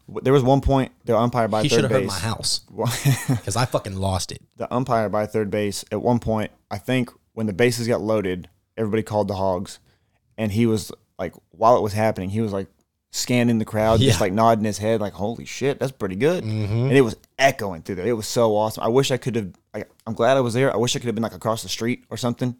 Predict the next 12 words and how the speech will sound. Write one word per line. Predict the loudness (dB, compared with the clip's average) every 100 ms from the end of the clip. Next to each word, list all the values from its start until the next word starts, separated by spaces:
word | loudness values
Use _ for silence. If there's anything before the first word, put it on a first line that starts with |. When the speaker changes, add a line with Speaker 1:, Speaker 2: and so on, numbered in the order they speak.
| -8
Speaker 1:
just | -8
to | -8
hear | -10 -4 0 0 -2 -2
Speaker 2:
Right. | 0
Speaker 1:
the | 0
sheer | -4
volume | -2 0 0 -2 -6
of | -10
the |
shit. | -10 -10 -12 _ _ _ _ -2
It |
was | 0 0